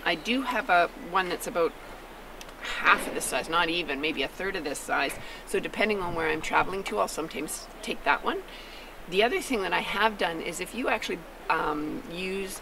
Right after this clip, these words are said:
a gum package where they have those, you know, the blister packs, you can, re-, you know,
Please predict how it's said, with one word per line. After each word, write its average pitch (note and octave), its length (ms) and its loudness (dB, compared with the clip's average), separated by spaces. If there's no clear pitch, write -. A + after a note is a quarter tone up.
a D3+ 380 0
gum A#3+ 260 8
package - 680 0
where G3+ 140 2
they F#3 100 2
have F#3 180 2
those, F3 280 -2
you F3+ 80 -2
know, F3 100 0
the D#3+ 100 2
blister - 380 4
packs, - 500 4
you A#3+ 80 4
can, A#3+ 180 6
re-, F#3 240 0
you A3 120 2
know, E3+ 160 4